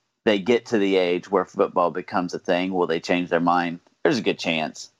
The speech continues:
but I am seeing that trend just anecdotally, and I think it's probably a good thing. I, I think football is not a good sport, really. I, I, I enjoy it, but, and, and if it's done right, it can be fine. If the equipment is,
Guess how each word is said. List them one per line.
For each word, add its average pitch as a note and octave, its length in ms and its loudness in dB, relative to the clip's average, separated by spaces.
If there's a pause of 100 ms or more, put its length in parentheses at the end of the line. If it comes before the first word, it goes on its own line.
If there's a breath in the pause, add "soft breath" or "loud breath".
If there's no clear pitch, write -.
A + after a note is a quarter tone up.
but F2+ 340 0
I G2 140 2
am A2+ 340 -2
seeing G2 400 -6
that F2 260 -2
trend F2 440 -6
just F2+ 240 -6
anecdotally, E2 800 0
and D#2+ 360 0
I G2 200 2 (120)
think D#3+ 200 -2
it's - 160 -4 (160)
probably F3+ 600 0
a E3+ 60 -6
good D#3+ 240 -4
thing. D2+ 240 -2
I, D#2+ 200 2
I G#2+ 60 -4
think B2+ 280 -4
football B2 460 2
is A2 180 -10 (580 soft breath)
not A2+ 260 2
a A#2 60 0
good A2 180 -4
sport, G#2+ 440 -2
really. C#2 360 -6 (100)
I, F2 220 4
I, G2+ 380 0 (420)
I G#2+ 140 0
enjoy F#2+ 520 -4
it, A#2 260 -2 (200)
but, F2+ 440 -2 (100)
and, G#2 180 -4 (200)
and A#2 120 2
if A2+ 140 -4
it's G#2+ 140 -4
done A#2 400 0
right, G2 520 0 (520)
it - 160 0
can A#2+ 200 0
be G2+ 140 0
fine. G2 400 0
If E2+ 140 -14
the F#2 100 -2
equipment G#2+ 640 -2
is, F#2 540 -2